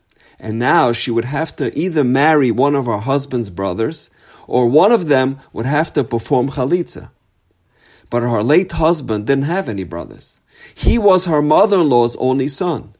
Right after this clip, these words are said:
And if that's the case, she's off the hook. Problem is, at about the same time she gave birth, her mother-in-law also gave birth to a baby boy. And now she's in a major quandary.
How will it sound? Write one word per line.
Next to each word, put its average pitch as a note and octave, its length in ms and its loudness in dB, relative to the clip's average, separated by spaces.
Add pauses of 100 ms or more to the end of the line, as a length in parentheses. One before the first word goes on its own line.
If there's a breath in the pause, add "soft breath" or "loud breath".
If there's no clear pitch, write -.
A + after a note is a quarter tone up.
(300 soft breath)
And C#3+ 120 4
if B2+ 100 -2
that's F#3+ 280 4
the E3 120 2
case, B2+ 440 2
she's D#3 240 0
off B2 200 0
the D#3 120 -4
hook. F#3+ 380 -8 (680)
Problem C3+ 500 2
is, A#2+ 400 2 (200 soft breath)
at A#2 160 0
about D#3 440 2
the B2 80 0
same B2 380 0
time B2 240 -2
she B2 220 -4
gave A#2+ 320 2
birth, C3 500 0 (240 soft breath)
her B2 200 -2
mother-in-law C3 760 4
also D#3 360 0
gave F#2 300 -6
birth - 320 -16 (420 soft breath)
to C#3 160 4
a C3+ 60 6
baby E3 340 6
boy. E3 440 2 (420 soft breath)
And G#2+ 180 -6
now C3+ 320 0
she's A2+ 260 -6
in G#2 120 -2
a - 20 -2
major A#2 320 -2
quandary. F2+ 540 -12